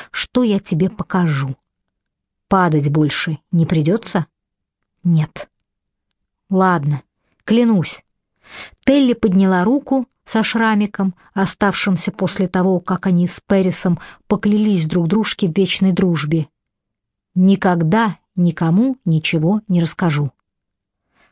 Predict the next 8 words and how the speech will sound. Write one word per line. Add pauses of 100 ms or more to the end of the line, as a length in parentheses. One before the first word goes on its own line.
(180)
Пару
секунд
Шей
пытливо
смотрела
ей
в
глаза.